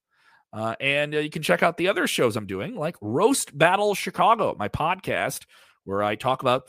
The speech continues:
the inner workings of Roast Battle in, in comedy, where people compete with e-, each other. That's available on Spotify, YouTube. We have a whole bunch of clips. We have an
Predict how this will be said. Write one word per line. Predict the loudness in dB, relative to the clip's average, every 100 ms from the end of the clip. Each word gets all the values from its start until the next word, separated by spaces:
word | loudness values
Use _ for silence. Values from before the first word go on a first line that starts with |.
| -16 -4
the | -4 -2
inner | -2 0
workings | 0 -2 -8 -10 -8
of | -8 -4
Roast | -2 -2 -2
Battle | -4 -4 -4 -8 -10 -14 -10
in, | -8 -8 -10 -10
in | -4
comedy, | 0 2 0 -2
where | -4 -4
people | -6 -6 -8
compete | -10 -12 -12
with | -12
e-, | -12 -14 _ _ -16
each | -12
other. | -10 -12 -8
That's | -6 -2
available | 2 4 2 -2 -8
on | -10
Spotify, | -4 -2 -2 -6 -6
YouTube. | -8 -6 -6
We | -4
have | -4
a |
whole | -2 0 2
bunch | 0
of | -2
clips. | -6 -6 -2
We |
have | -2
an | -2